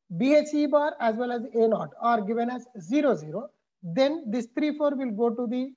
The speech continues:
this particular location, and this one two go to the, this particular location. So like this, whenever we, uh, transferred, uh, uh, the, uh, sixteen bit data, depending on the, uh,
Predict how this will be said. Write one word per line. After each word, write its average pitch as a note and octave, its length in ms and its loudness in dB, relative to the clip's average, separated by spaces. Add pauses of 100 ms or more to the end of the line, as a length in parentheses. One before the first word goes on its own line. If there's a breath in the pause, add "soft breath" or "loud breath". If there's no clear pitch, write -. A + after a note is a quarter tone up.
(100)
this G#3 280 -6
particular A3 400 -2
location, A3+ 480 -6 (340)
and A#3+ 180 2
this A#3+ 160 -2
one B3 220 -2
two C4 320 -6
go A3 120 2
to A3+ 180 -2
the, D#4+ 140 -4 (280)
this A3+ 200 -4
particular G3+ 420 -4 (320)
location. G3+ 480 0 (360)
So C4+ 140 2
like D#4 300 2
this, D4 280 -4
whenever C4+ 460 0
we, C4+ 320 -4 (360)
uh, G#3+ 120 4
transferred, B3 600 -2
uh, A3 240 2 (220)
uh, G#3 160 -2 (160)
the, A3 360 -2
uh, G3+ 80 4
sixteen C4 460 -2
bit G3 160 0
data, D#3+ 320 -4 (680)
depending A#3+ 420 4
on G#3+ 180 2
the, A3 180 -2 (440)
uh, F3 240 -2